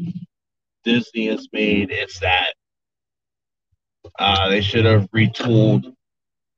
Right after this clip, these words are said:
uh, Falcon and the Winter Soldier and then released it,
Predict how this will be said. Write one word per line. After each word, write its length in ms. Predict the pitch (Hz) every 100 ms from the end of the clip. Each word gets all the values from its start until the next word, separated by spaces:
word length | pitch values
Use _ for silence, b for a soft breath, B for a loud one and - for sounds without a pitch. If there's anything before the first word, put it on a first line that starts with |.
| 98
uh, 460 | 95 92 90 135 131 131 _ _
Falcon 360 | 113 107 104 104
and 120 | 98
the 40 | 98
Winter 240 | 98 90
Soldier 540 | - - 107 - - 104 - - _ - - - _ _ -
and 100 | 95
then 220 | 107 101
released 500 | 117 120 120 123 -
it, 160 | 127